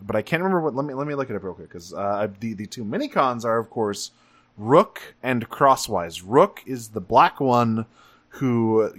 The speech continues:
gives him the Autobot symbol. Crosswise we haven't seen yet, but he is the one who that is assigned to his, uh, Decepticon persona.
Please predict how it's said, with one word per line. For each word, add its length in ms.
gives 260
him 100
the 80
Autobot 420
symbol. 480
Crosswise 680
we 80
haven't 240
seen 260
yet, 320
but 100
he 140
is 160
the 80
one 180
who 120
that 200
is 380
assigned 540
to 120
his, 320
uh, 280
Decepticon 960
persona. 680